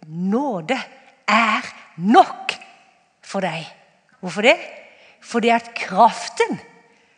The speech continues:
fullendes i svakheten. Er det mulig?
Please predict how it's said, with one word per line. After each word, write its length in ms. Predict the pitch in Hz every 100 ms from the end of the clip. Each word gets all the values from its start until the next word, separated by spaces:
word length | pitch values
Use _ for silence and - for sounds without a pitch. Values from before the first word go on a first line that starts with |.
| _ _ _ _
fullendes 1300 | _ - - - 427 392 392 349 359 359 339 - - -
i 60 | 330
svakheten. 800 | - 339 349 349 349 349 370 214 - _ _ _ _ _ _ _ -
Er 220 | 320 359 359 -
det 180 | 339 359 330
mulig? 560 | 302 381 370 311 370